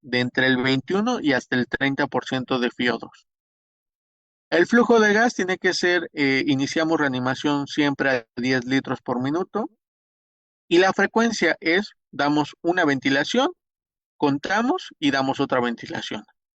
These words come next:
El, el, eh, el,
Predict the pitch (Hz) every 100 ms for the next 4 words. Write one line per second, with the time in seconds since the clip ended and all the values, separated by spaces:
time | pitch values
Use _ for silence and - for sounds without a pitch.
0 | - 139 131 135 - 127 123 120 120 123
1 | 120 - - - - _ _ 127 127 143
2 | 127 123 117 123 123 123 123 120 120